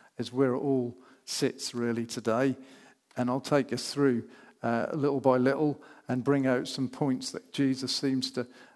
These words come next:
the Holy Spirit seems to lay on my heart for this. It says at verse five,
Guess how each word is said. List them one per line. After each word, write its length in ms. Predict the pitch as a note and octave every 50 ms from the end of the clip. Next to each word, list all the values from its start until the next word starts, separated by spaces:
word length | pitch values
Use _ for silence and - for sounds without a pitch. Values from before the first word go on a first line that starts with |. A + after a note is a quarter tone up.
| _
the 60 | -
Holy 220 | A2 C#3 C#3 B2+ A#2+
Spirit 380 | A#2+ - - D3 C#3 - -
seems 320 | C3 - C#3 C3+ C3+ C3 -
to 140 | - B2 B2+
lay 300 | C3 B2+ B2+ A#2+ A#2+ A2+ - - - - - - _
on 120 | - A#2+ A#2+
my 120 | A#2 A#2
heart 340 | A#2 A#2+ C#3 C3+ C3 - -
for 140 | - - A#2+
this. 380 | G2+ A2 G#2 G2+ - - - - _ _ - - - - - - _ _ _ _ _ _ _ _ _ _ _ _ _ _ - - _ _ _ -
It 40 |
says 260 | - - F#3+ G3 F#3 F3+
at 100 | F3 -
verse 400 | D#3+ C3+ D3+ D#3+ D#3 D3 - -
five, 760 | - - - E3 D3+ B2+ A2 F2+ A2 C3 B2+ B2+ - -